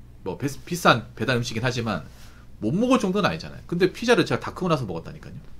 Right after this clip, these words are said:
<laughs> 다 크고 나서. 진짜로.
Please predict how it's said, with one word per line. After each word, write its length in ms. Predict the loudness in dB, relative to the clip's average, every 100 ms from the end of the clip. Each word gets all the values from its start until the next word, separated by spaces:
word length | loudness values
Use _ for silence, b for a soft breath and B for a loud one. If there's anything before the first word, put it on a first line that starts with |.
| -16 -18
<laughs> 1080 | -16 -14 -16 -18 -18 -18 -18 -18 -18 -20 -12
다 160 | -10 -4
크고 200 | -4 -4
나서. 300 | -6 -12 -16 -18 -20 -20 -20 -12
진짜로. 400 | -8 -6 -8